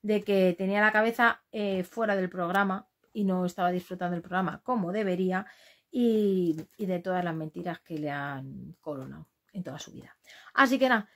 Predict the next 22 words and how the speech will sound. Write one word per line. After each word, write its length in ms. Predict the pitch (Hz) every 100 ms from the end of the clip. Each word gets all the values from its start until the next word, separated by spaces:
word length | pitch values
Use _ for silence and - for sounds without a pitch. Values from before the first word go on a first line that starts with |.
| _
este 180 | 339 311
ha 40 | 262
sido 120 | 277
el 60 |
resumen. 460 | 233 196 147 143 165 -
Ha 80 | 262
sido 160 | 269
un 60 | 220
poco 200 | 226 202
cacota, 340 | 214 285 320
pero 160 | 240 185
como 140 | 180
yo 140 | 190 247
lo 40 |
he 40 |
explicado 320 | 233 190 165 165
súper 340 | 285 - 175
bien, 160 | 202 -
espero 340 | 190 - 196
ese 180 | 202 220
corazón 460 | 202 220 220 247 240
enorme 480 | 233 285 403 381